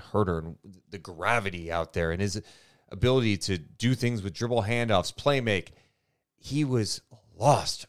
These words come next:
for, like, a month and a half. And so it looks like he's kinda turning the corner here,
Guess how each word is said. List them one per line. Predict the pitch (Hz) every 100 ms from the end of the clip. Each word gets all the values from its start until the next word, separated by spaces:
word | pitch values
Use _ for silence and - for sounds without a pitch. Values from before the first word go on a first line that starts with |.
| -
for, | 110
like, | 104
a | 87
month | 78 92 120 -
and | 82
a |
half. | 80 107 82 - _ -
And | 95
so | - 104 - _ -
it | 107
looks | 143 151 -
like | 151
he's | 120
kinda | - 131 123
turning | - - 147 151
the | 151
corner | - 185 202
here, | 175 196 214